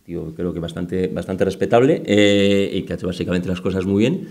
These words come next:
En el año noventa y siete, en, en Davos, pronosticó que el último periódico se iba a imprimir en el año dos mil. Negroponte creo que ha dicho en el dos mil quince o dos mil dieciséis, ¿no? Y, y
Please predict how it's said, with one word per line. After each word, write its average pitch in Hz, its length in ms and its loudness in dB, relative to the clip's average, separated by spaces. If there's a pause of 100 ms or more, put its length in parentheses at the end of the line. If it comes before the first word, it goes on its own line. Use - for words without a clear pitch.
(140)
En 101 140 2
el 98 40 4
año 104 140 4
noventa 104 300 4
y 98 60 2
siete, 107 680 2
en, 107 340 2
en 104 360 0
Davos, 139 360 0 (220)
pronosticó 98 500 0
que 117 60 0
el 107 60 6
último 92 260 0
periódico 95 400 0
se - 80 -4
iba 95 60 0
a - 20 0
imprimir 90 260 -2
en 90 60 0
el 90 60 0
año 90 180 -2
dos 87 100 -6
mil. 110 320 -2 (320)
Negroponte 95 720 0
creo 127 160 2
que 95 60 -2
ha 95 40 2
dicho 92 180 -4
en 90 80 0
el 90 40 0
dos 87 140 -2
mil 92 340 -2
quince 135 300 -4
o 92 80 -2
dos 92 100 -4
mil 104 140 0
dieciséis, 90 520 -4
¿no? 95 380 -4
Y, 95 360 -2
y 95 580 -2